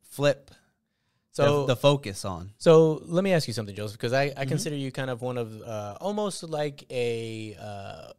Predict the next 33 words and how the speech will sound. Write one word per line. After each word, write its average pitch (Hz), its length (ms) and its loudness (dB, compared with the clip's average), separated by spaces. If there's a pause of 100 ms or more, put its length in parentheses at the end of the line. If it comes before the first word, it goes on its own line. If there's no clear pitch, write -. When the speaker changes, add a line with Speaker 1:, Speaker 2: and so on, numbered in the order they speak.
(220)
Speaker 2:
Joe 139 160 0
Sixpack, - 440 -10 (340)
kind 104 200 -10
of. - 60 -20 (800)
Speaker 1:
Uh, 139 40 -10
Speaker 2:
Okay? 147 180 2
Speaker 1:
I'm 120 100 -2
more 139 160 -2
like 110 180 -6
Joe 107 180 -10
Keg. 127 440 -12 (220)
Speaker 2:
Okay, 170 360 0
Joe 151 160 0
Keg. 160 260 0
Speaker 1:
<laughs> - 920 -12
Speaker 2:
W-, 180 240 -8
what 196 180 -2
is 208 100 -2
the 208 140 -4
indictment 170 380 0
that 117 120 -2
just 120 140 -8
happened 107 420 -8
on 120 200 -8
Trump? 101 260 -12 (320)
Speaker 1:
Uh, 120 600 2
Speaker 2:
What 113 100 2
is 139 80 2
it 110 60 0
about? 113 240 -2 (260)
Speaker 1:
It's 127 240 -8
about, 123 760 2
um, 117 300 -8